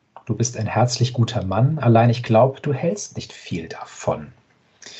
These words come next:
Dann habe ich noch mal bei Wikipedia nach einer knackigen Definition gesucht und dort wird die Gretchenfrage so bezeichnet als ein Gattungsbegriff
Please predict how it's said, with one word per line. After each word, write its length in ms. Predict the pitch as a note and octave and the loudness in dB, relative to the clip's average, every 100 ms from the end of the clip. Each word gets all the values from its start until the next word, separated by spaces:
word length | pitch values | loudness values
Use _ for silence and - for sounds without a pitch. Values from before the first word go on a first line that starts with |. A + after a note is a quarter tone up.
| - - - - - - - - | -20 -20 -20 -20 -20 -20 -20 -2
Dann 100 | A2+ | 2
habe 120 | A#2+ | 4
ich 80 | E3+ | 4
noch 80 | D3+ | 4
mal 80 | C#3+ | 6
bei 160 | C#3+ | 4
Wikipedia 560 | C3+ C3+ B2+ E3+ F#3 D3+ | 4 0 0 2 4 4
nach 120 | C3+ | 4
einer 200 | B2+ B2 | 2 2
knackigen 480 | B2 C#3+ C#3+ B2 A#2 | 2 0 0 0 2
Definition 580 | A#2+ - G#2+ - C#3+ F3 | 2 2 0 0 0 2
gesucht 720 | A2+ A#2 A#2 F3 - - - - | 0 0 -2 -2 -8 -12 -10 0
und 180 | B2 | 2
dort 240 | A2+ A#2 - | 4 2 2
wird 140 | C3+ | 2
die 100 | A#2+ | 0
Gretchenfrage 1080 | - A#2 E3+ - G#2+ - - E2 G2+ B2 C#3 | 0 2 2 2 -4 -4 -8 -6 0 2 2
so 240 | B2+ C3 | 2 2
bezeichnet 760 | C#3 - - F#2 G2+ - D3 - - | 2 0 -4 -4 -4 -2 -2 -2 -4
als 480 | - C#3 - - _ _ - - - _ _ - | 2 2 2 -6 _ _ -20 -20 -20 _ _ 0
ein 260 | A#2 G#2 - _ - | 2 0 -8 _ 0
Gattungsbegriff 1300 | A2+ B2 E3+ - - E3+ - - G#3 - - - | 0 4 2 0 -2 -2 -2 -2 -2 -4 -16 -20